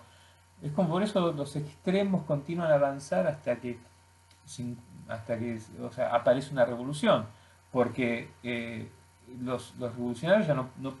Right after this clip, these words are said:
pueden aceptar más que, eh, no les importe esto, que no les importe el otro, que caminen encima de los niños muertos de hambre, entonces se, se, se arma la revolución. Y este, este ciclo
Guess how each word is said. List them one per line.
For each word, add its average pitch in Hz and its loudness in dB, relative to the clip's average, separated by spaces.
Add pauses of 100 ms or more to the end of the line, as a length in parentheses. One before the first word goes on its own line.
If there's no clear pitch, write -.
pueden 165 0
aceptar 147 6
más 190 6 (560)
que, 147 2 (180)
eh, 120 -10
no 151 6
les 190 2
importe 170 0
esto, 160 -6
que 143 -6
no 180 6
les 214 2
importe 165 0
el 160 0
otro, 156 2
que 139 -8
caminen 196 4
encima 170 0
de 156 4
los 147 2
niños 165 -2 (380)
muertos 151 4
de 151 8
hambre, 151 6
entonces 147 -4
se, 123 -6
se, 113 -10
se 120 4
arma 127 8
la 120 6
revolución. 117 -6 (800)
Y 226 4
este, 226 0
este 220 0
ciclo 165 0